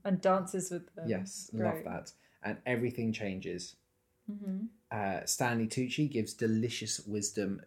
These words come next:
Speaker 2: to Ali.
Speaker 1: Obviously.
Speaker 2: "Clearly, one of us has underestimated the other," says Nikki. Yes, Nikki, but who has underestimated who?
Speaker 1: Yeah, right. I thought this when she says that line.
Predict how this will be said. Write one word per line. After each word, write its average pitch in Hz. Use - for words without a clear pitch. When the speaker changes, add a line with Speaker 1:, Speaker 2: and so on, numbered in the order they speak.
Speaker 2:
to 98
Ali. 123
Speaker 1:
Obviously. 180
Speaker 2:
"Clearly, 131
one 127
of 101
us 98
has 107
underestimated 107
the -
other," 101
says 92
Nikki. 98
Yes, 120
Nikki, 101
but -
who 104
has 98
underestimated 90
who? 101
Speaker 1:
Yeah, 226
right. 175
I 247
thought 269
this 180
when 190
she 190
says 175
that 151
line. 147